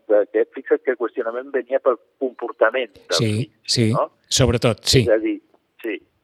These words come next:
Speaker 1: eh, és a dir, que pels pares, eh, els pares es senten també observats i es senten que passen, passen proves, no? És a dir, quan un nen comença l'escolaritat,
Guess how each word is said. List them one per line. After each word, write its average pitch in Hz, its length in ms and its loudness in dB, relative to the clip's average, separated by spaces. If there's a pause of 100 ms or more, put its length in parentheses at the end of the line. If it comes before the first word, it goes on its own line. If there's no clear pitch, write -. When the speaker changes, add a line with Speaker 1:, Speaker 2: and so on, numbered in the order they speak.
(120)
Speaker 1:
eh, 113 120 -4
és 113 180 -14
a 110 60 -10
dir, 117 160 -6
que - 120 -2
pels - 240 0
pares, 139 540 4
eh, 110 640 -2 (140)
els 98 200 -14
pares 131 260 0
es 156 160 -2
senten 123 480 -2
també 98 500 -2
observats 101 760 0
i 127 120 -2
es - 80 -8
senten 110 560 -4 (580)
que 107 100 -2
passen, 113 540 0 (720)
passen 117 340 4
proves, 117 500 4 (160)
no? 127 200 -4
És 110 100 -4
a 107 60 0
dir, 107 140 -4
quan 107 220 0
un 110 140 -14
nen 107 200 -8 (260)
comença 113 600 -4
l'escolaritat, 104 920 2